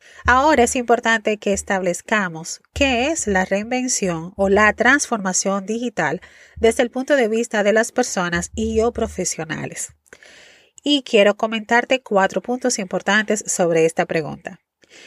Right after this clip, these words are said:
Es nuestro próximo paso como profesionales y o marca personal, para así dejar una huella digital en la web y redes sociales, donde el mundo, ese que queremos servir, sepa quiénes somos y qué hacemos.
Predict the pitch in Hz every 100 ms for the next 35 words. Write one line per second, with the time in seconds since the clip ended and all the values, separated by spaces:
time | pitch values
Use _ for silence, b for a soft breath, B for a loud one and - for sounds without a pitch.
0 | B B _ - 247 285 - 220 220 -
1 | 185 208 220 240 - 220 190 208 254 285
2 | 285 247 - 202 208 196 - 185 - 190
3 | 160 170 208 233 240 - 202 196 196 180
4 | 165 175 175 165 156 165 - 160 156 143
5 | - - _ _ - 196 175 - 208 208
6 | 190 190 180 185 175 190 185 180 180 180
7 | - 180 185 170 160 175 254 302 - B
8 | B B 269 277 254 202 196 233 - 185
9 | 151 156 - - B B 202 196 185 170
10 | 165 202 254 208 170 165 208 175 185 214
11 | - - 170 175 214 247 247 196 160 -
12 | _ - - 190 180 165 185 180 - 247
13 | 277 294 - - 180 - 175 160 165 151
14 | 147 151 160 -